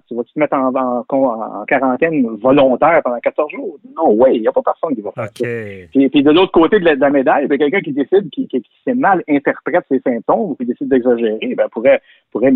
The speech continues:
Speaker 1: introduire des faux données. C'est sûr qu'en intelligence artificielle, le rôle des statistiques,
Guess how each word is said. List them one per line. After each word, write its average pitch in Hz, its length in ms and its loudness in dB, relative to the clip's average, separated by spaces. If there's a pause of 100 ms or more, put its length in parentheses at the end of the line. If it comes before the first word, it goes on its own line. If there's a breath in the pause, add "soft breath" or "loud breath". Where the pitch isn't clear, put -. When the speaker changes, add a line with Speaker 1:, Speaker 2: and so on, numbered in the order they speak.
Speaker 1:
introduire 123 640 0
des 131 120 -6
faux 120 200 0
données. 104 340 0
C'est 139 100 -2
sûr 247 160 4
qu'en 147 100 2
intelligence 147 400 4
artificielle, 208 420 0
le 117 300 0
rôle 139 560 2
des 123 140 2
statistiques, - 560 -4